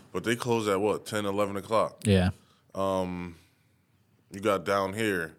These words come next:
Speaker 2: Mm-hmm.
Speaker 1: You got C-, C S P, you got Three Lives.
Speaker 2: Yeah.
Speaker 1: Um,
Speaker 2: Yeah,
Speaker 1: it's not a
Speaker 2: nice.
Speaker 1: lot of places that, you know, that's open with
Speaker 2: Yeah.
Speaker 1: good food.
Speaker 2: Yeah, for sure.
Speaker 1: So, you know, my hours is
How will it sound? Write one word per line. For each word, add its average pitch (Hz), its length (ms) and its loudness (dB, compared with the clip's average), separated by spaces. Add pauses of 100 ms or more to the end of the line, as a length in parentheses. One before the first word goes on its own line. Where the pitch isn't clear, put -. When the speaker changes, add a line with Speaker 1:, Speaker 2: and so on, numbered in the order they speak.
(220)
Speaker 2:
Mm-hmm. 92 260 6 (400)
Speaker 1:
You 92 100 -10
got 92 440 0
C-, 110 340 -4
C 110 260 -2
S 98 160 -4
P, 104 420 -4
you 87 60 -4
got 87 260 -2 (160)
Three 110 200 -2
Lives. 104 680 2 (300)
Speaker 2:
Yeah. 90 220 6 (520)
Speaker 1:
Um, 90 640 -4 (840)
Speaker 2:
Yeah, 98 80 4
Speaker 1:
it's 80 80 0
not 147 120 8
a - 20 8
Speaker 2:
nice. 135 80 6
Speaker 1:
lot 127 160 8
of - 80 -2
places 117 360 0
that, 95 260 0
you 101 120 -8
know, 95 260 -2
that's 87 280 -4
open 101 420 0 (140)
with 87 140 0
Speaker 2:
Yeah. 90 100 4
Speaker 1:
good 90 160 2
food. 104 380 -6 (540)
Speaker 2:
Yeah, 87 220 2
for - 140 -8
sure. 87 240 0 (120)
Speaker 1:
So, 92 280 -2
you 92 120 -6
know, 98 120 -2
my 101 180 2
hours 92 460 2
is 85 300 -8